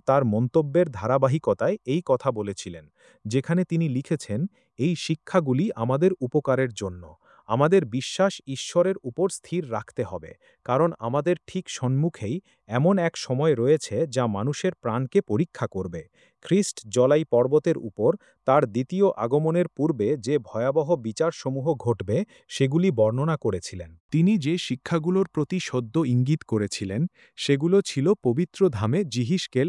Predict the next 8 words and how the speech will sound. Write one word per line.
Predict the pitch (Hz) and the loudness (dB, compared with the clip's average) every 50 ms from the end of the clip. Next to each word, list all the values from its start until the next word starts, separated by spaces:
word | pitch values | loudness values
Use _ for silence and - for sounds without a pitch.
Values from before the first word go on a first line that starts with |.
| 185 - | 0 -2
ও | 135 135 | 0 0
যোহন | 123 110 117 113 98 104 113 156 214 233 - | 0 2 0 0 2 2 0 0 0 -2 -2
উভয়ের | 131 123 117 104 117 127 135 170 185 - | -2 -2 -2 0 2 2 4 2 2 0
চিত্রণ, | - 131 113 - - 98 87 82 80 80 - _ _ _ _ _ - - | -2 -2 -2 -2 -4 -8 -8 -8 -10 -16 -20 _ _ _ _ _ -10 -6
যেখানে | 107 113 127 - - 160 170 208 | -2 0 0 2 2 2 2 2
তারা | - - 127 123 143 170 - - | 2 4 4 4 4 2 2 0
এই | 135 143 170 | 0 0 0
সত্য | 160 - - 123 113 _ - | -2 -2 -4 -4 -4 _ 0